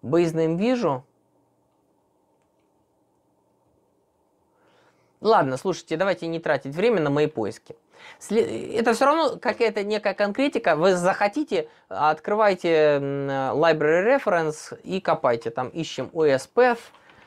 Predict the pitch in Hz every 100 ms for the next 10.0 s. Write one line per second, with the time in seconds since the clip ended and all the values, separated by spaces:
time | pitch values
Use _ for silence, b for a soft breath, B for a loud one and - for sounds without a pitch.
0 | B 143 - 190 202 240 240 220 208 -
1 | _ _ _ _ _ _ _ _ - 190
2 | 180 156 147 151 - 160 156 139 139 139
3 | 143 190 240 226 185 170 - _ b b
4 | b 285 262 202 175 185 156 143 - 220
5 | 175 135 156 156 120 110 107 107 - -
6 | 208 156 233 302 185 160 160 220 - 143
7 | 185 170 139 - 160 190 - 226 175 151
8 | 151 143 160 147 143 - 139 107 120 143
9 | 262 - 170 180 170 131 - 73 -